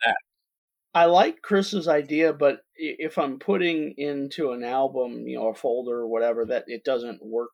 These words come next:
Speaker 2: to do it that way. But I, I do like that idea. But it's timely that you mentioned that series, because just last week,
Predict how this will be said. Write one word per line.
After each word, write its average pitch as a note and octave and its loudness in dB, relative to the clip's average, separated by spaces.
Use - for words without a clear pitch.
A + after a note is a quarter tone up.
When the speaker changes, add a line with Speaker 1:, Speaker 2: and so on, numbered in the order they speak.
Speaker 2:
to - -12
do A#2 -8
it B2+ -8
that B2 0
way. C3 0
But B2 -2
I, A#2+ -2
I C3 -2
do F3+ 4
like D#3+ 4
that C#3 4
idea. B2 0
But D3+ 6
it's D3+ -4
timely F#3 2
that C#3 2
you C3+ -2
mentioned C3 -6
that B2+ 2
series, D3+ -2
because A#2+ -4
just D#3+ 2
last C#3 2
week, D3 -2